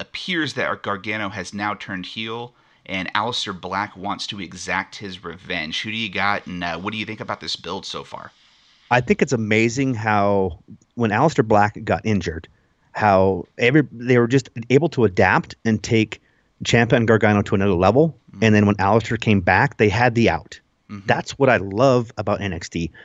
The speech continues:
Speaker 2: So for me, I'm, I'm gonna go Gargano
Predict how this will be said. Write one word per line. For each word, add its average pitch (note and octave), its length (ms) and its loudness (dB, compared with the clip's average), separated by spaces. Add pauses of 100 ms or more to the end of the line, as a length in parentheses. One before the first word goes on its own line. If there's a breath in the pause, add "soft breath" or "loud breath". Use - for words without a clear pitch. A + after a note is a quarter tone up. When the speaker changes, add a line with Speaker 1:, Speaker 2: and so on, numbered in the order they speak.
(300 soft breath)
Speaker 2:
So C3 140 6
for B2+ 120 4
me, D#3 240 6 (500 loud breath)
I'm, C#3 220 2
I'm D3 220 4
gonna G3+ 160 4
go C#3+ 220 4
Gargano A2+ 540 0